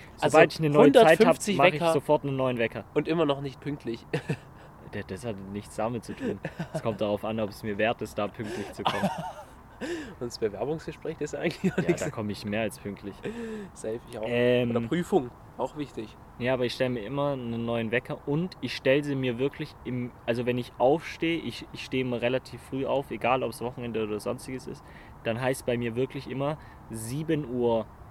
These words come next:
Speaker 2: eins, sieben Uhr zwei, sieben Uhr drei, sieben Uhr vier, sieben Uhr fünf.
Speaker 1: Ja, ich hab halt immer im Fünf-Minuten-Takt quasi so den Wecker dann. Wenn ich um
Speaker 2: Obwohl
Speaker 1: acht
Speaker 2: ich's auch
Speaker 1: aufstehen
Speaker 2: nicht
Speaker 1: will,
Speaker 2: für, für höre.
Speaker 1: acht, acht Uhr fünf, acht Uhr zehn, acht Uhr fünfzehn sind dann so die Wecker. Und
Speaker 2: Ja.
Speaker 1: also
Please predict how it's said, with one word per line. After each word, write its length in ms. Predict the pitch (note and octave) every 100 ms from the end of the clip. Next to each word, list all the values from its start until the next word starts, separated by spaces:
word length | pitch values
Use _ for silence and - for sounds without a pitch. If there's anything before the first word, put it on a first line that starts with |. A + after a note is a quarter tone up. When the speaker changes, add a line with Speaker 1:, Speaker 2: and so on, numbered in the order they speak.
| - - - - - - - -
Speaker 2:
eins, 480 | A2 B2+ F#3+ - -
sieben 260 | A#2+ B2 C3
Uhr 120 | A#2+
zwei, 400 | - A2+ A2+ C3+
sieben 260 | F3+ C3 B2+
Uhr 140 | A#2+
drei, 380 | A2 A2 A2 D#3+
sieben 280 | D#3+ C3+ C3
Uhr 140 | A#2+ G#2+
vier, 260 | - C#3+ F3+
sieben 260 | D3 C#3 C#3+
Uhr 100 | C3+
fünf. 300 | - G#2+ - - -
Speaker 1:
Ja, 60 | C#3+
ich 100 | D#3
hab 80 | E3+
halt 140 | D#3
immer 160 | E3+ D#3+
im 100 | D3+
Fünf-Minuten-Takt 1120 | - D#3 - - C#3 C#3+ C3+ C3 - B2 -
quasi 320 | B2+ A2+ A#2
so 280 | A2 A2+ A2+
den 180 | A2+ A2
Wecker 260 | A#2 B2
dann. 220 | A2 G#2 - - -
Wenn 80 | C#3
ich 80 | D3
um 80 |
Speaker 2:
Obwohl 220 | D#3 G3+ A3
Speaker 1:
acht 80 |
Speaker 2:
ich's 80 | G#3
auch 40 | D#3
Speaker 1:
aufstehen 120 | D#3
Speaker 2:
nicht 80 | E3
Speaker 1:
will, 260 | E3+ C3 C3+ -
Speaker 2:
für, 100 | B2+
für 20 |
höre. 140 | D3+
Speaker 1:
acht, 400 | E3 G3 - - -
acht 260 | D3 -
Uhr 160 | D3 C3+
fünf, 380 | - D3 C#3+ -
acht 240 | B2+ -
Uhr 100 | B2+
zehn, 240 | - A#2 A2+
acht 160 | G#2+
Uhr 80 | A2+
fünfzehn 480 | - A2+ - A#2 G#2+ - - -
sind 160 | B2+
dann 100 | A#2+
so 100 | A2+
die 140 | A2+ A2
Wecker. 300 | A2 A#2 G#2+ - - - - -
Und 180 | C3+
Speaker 2:
Ja. 80 | B2
Speaker 1:
also 300 | C#3+ D#3 D#3